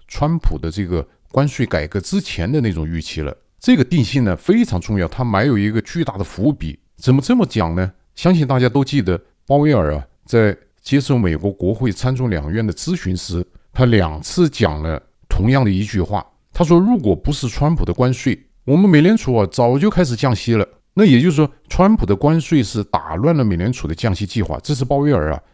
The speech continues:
信誓旦旦向国会宣誓讲的话。哎，今天美联储的分支机构纽约联储，它的报告认为，现在消费者对通胀的预期回落到川普啊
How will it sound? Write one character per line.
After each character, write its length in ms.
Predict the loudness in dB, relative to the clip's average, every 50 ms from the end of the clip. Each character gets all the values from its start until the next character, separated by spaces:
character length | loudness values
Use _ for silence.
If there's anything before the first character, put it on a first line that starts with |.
| _ _
信 240 | -12 -4 0 0 0
誓 120 | 0 0
旦 160 | -2 0 0 0
旦 120 | 0 -2
向 200 | -2 -2 -2 -4 -4 _ _ _
国 180 | _ -2 -2 0
会 180 | 2 2 0
宣 220 | 0 0 0 -2 -2
誓 160 | -2 -4 -6
讲 180 | -6 -6 -6
的 80 | -6 -6
话。 200 | -8 -8 -8 -10 _ _ _ _ _
哎， 220 | 2 2 2 2 0 _ _ _ _ -10
今 200 | 0 2 2 2
天 280 | 4 4 4 4 2 -4 _ _ _ _
美 140 | 4 6 6
联 140 | 8 6 4
储 140 | 2 0 -2
的 80 | 0
分 160 | 2 2 2
支 100 | 2 0
机 180 | -2 -2 -2 2
构 140 | 2 4 2
纽 280 | 4 4 2 4 4 4
约 160 | 4 2 2
联 240 | 4 2 2 2 0
储， 380 | -2 -4 -6 -4 -4 -6 -6 _ _ _ _ _
它 240 | -8 -2 2 2 4
的 100 | 4 4
报 260 | 4 6 4 4 4
告 280 | 4 4 2 2 2 -2 _ _ _ _ -2
认 220 | 2 4 6 6
为， 180 | 6 4 4 0 -8 _ _
现 300 | _ -14 0 2 2 4
在 240 | 6 4 4 2 2 _ _ _ _ _
消 180 | 0 2 4
费 160 | 4 6 4 4
者 160 | 4 2 2
对 200 | 2 4 2 2
通 260 | 2 2 2 2 2
胀 160 | 2 2 2
的 80 | 2 2
预 220 | 0 0 -2 -2
期 400 | -4 -6 -6 -2 -2 -2 -2 -4 _ _ _
回 300 | -8 0 4 6 6 6
落 240 | 6 6 4 4
到 320 | 4 4 2 0 -2 _ _ _ _ -6
川 280 | 0 2 4 4 4
普 240 | 2 0 -2 0 0
啊 160 | -2 -2 -2